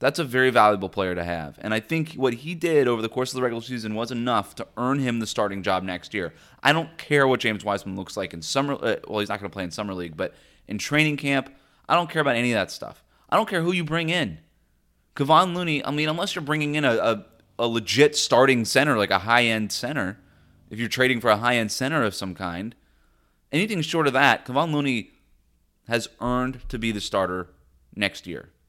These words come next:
He's earned it. He's earned it. Why?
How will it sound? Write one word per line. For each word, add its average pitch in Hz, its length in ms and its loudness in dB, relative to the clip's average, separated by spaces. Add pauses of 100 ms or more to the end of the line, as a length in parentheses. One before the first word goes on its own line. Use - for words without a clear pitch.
(1120)
He's 165 180 2
earned 226 180 2
it. - 180 -6 (1080)
He's 175 160 -4
earned 220 180 -2
it. - 240 0
Why? 117 160 2